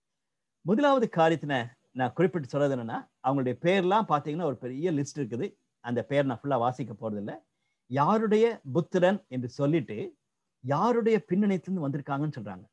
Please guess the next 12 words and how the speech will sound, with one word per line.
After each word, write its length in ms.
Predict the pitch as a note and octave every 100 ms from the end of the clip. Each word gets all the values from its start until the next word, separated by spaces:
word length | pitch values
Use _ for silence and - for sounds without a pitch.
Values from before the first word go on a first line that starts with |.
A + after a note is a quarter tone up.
| _
அவங்களுடைய 320 | B2+ C3+ B2+ -
ஆன்செஸ்டர்ஸை 640 | D3+ G3+ G3 - C#3 B2+ -
குறிச்சிட்டு 480 | D3+ D3 A2 G#2 F#3 - _ _ _ -
இப்ப 380 | G3+ - - C4+
இருக்கிற 500 | G#3+ - G#3+ - _
தலைவருடைய 440 | C#3 D#3 D#3+ C3+ B2
பெயரை 340 | - D3 C3
குறிப்-, 260 | - A#2 _
குறிப்பிட்டுட்டு 560 | - D3 C#3 A2 G#2+ G#3+ - _ _
எத்தனை 320 | D#3+ E3 F3
பேர் 240 | E3 F#3 -
போனாங்க, 340 | C3 B2 A#2